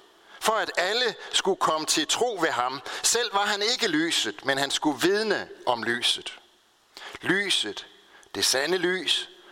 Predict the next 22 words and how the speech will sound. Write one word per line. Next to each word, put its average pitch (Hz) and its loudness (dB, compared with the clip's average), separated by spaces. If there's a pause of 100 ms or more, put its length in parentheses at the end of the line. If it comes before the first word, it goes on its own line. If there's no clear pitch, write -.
(120)
som 160 2
oplyser, 190 2
at 165 0
hvert 196 0
menneske 175 2
var 170 2
ved 185 2
at 180 -2
komme 151 0
til 135 0
verden. 120 -2 (800)
Han 120 0
var 160 2
i 190 2
verden, 131 0 (680)
og 143 2
verden 180 2
var 156 2
blevet 147 -2
til 208 2
ved 202 2
ham, 160 0